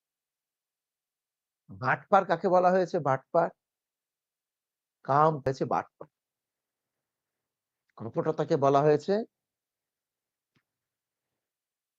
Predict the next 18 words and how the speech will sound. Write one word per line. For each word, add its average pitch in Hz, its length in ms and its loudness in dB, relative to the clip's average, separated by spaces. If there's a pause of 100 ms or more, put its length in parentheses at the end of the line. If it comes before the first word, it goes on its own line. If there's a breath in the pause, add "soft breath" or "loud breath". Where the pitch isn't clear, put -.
(920)
গাধা 127 680 2
বা 123 100 -4
গাধার 117 360 -2
পুত্রের - 380 -8
সহিত 123 300 -8
তুলনা 104 300 -6
করা - 160 -20
হয়েছে। - 440 -20 (1300)
আর 113 200 -6
আজকে 123 280 -2
আমরা 135 220 -2
প্রতিষ্ঠার 165 480 -2
সাথে 131 240 -10
কথা 110 180 -10
তুলনা - 560 -12
করা 98 200 -12
হচ্ছে। 104 240 -18
প্রতিষ্ঠাকে 151 760 -4